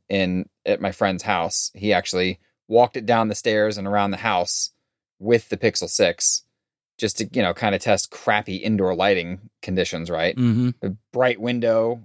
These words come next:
Speaker 1: shining into a dark room, stuff like that.
Speaker 2: Yeah, oh,
Speaker 1: And
Speaker 2: yeah, it'd
Speaker 1: the,
Speaker 2: be rough.
Speaker 1: the Pixel destroyed the iPhone. I mean,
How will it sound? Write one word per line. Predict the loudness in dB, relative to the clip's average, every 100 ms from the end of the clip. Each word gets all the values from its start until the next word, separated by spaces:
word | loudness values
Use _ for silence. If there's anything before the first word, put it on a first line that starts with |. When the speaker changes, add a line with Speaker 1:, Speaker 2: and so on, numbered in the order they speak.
| _
Speaker 1:
shining | -2 2 2 2
into | 2 2
a |
dark | 4 4 4
room, | -2 -2 -2
stuff | 0 0 0
like | -2 0
that. | -2 -2 -4 _ _ _
Speaker 2:
Yeah, | 0 2
oh, |
Speaker 1:
And | 4
Speaker 2:
yeah, | 2 -2 2
it'd |
Speaker 1:
the, | 2
Speaker 2:
be | 2
rough. | 0 2
Speaker 1:
the | 4 4
Pixel | 2 -4 2 2 2 0
destroyed | -2 -2 -4 2 2 2
the |
iPhone. | -2 -4 -4 -8 -8 -10
I | -2
mean, | 0 0